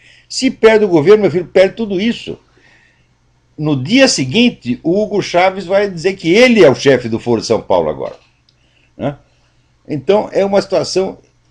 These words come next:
extremamente constrangedora para o P T, eles não estavam preparados para isso. Então, vejam lá o Leonardo Boff como tá nervosinho. Uma ditadura não se apronta assim do dia pra noite. Esse é um plano que vem de muito longe.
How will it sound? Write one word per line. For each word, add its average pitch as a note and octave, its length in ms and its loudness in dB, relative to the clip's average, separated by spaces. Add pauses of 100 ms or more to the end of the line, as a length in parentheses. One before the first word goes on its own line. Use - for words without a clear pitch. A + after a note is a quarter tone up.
extremamente D3+ 560 -2
constrangedora C#3 800 0
para A2 140 2
o - 40 2
P G#2+ 140 -2
T, C3+ 140 -6
eles D3 180 -4
não D3+ 80 -4
estavam C3+ 240 0
preparados B2+ 540 0
para C3 140 -2
isso. F#2+ 200 -4
Então, F#3+ 240 -8 (320)
vejam G3 280 -2
lá F3 120 0
o F3+ 40 0
Leonardo D#3+ 440 0
Boff A#2 280 -4
como C3 200 -10
tá B2+ 120 -2
nervosinho. B2 680 -4 (2000)
Uma F3+ 140 -2
ditadura F3 460 2
não G#3 100 -2
se A#3+ 100 0
apronta G#3+ 380 0
assim F3+ 160 -4
do C3 160 -2
dia A#2+ 220 2
pra A2+ 200 2
noite. G2 360 -2
Esse A#2+ 160 -6
é F3+ 40 -2
um G3 60 -12
plano G3 600 0
que E3 120 -8
vem E3 260 -2
de G#3 140 -8
muito F#3+ 460 -6
longe. F#3 840 2